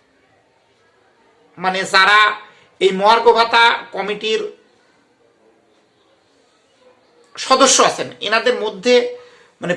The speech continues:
ভিতরে ভিতরে এক ধরনের দর কষাকষি চলতেছে। তারপরে আর একটা বিষয় তো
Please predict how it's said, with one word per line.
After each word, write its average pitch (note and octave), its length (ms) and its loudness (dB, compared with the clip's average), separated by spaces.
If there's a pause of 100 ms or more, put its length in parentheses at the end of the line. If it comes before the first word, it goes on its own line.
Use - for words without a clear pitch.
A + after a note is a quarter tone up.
ভিতরে C#4 280 4 (100)
ভিতরে B3 240 4 (100)
এক G3 60 -2 (100)
ধরনের G#3 320 -2 (220)
দর G3+ 180 6
কষাকষি F3+ 500 -8
চলতেছে। F#3 380 -8 (640)
তারপরে G3+ 320 4 (120)
আর G3 120 4
একটা G#3 140 -2 (100)
বিষয় G3+ 240 -2
তো G3+ 40 0